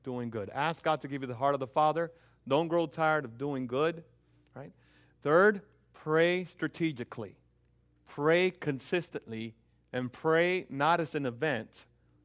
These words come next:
but as a lifestyle. That means that I'm gonna have in my walk with Jesus a prayer list, or on my prayer to-do list,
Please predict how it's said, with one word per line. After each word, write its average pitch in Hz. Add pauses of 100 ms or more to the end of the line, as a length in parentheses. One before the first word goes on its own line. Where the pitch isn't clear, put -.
(120)
but 131
as 123
a 135
lifestyle. 123 (1200)
That 175
means 208
that 143
I'm 151
gonna 190
have 147 (320)
in 151
my 185
walk 165
with 135
Jesus 131 (800)
a 131
prayer 170
list, - (560)
or 139
on 139
my 131
prayer 175
to-do 151
list, 107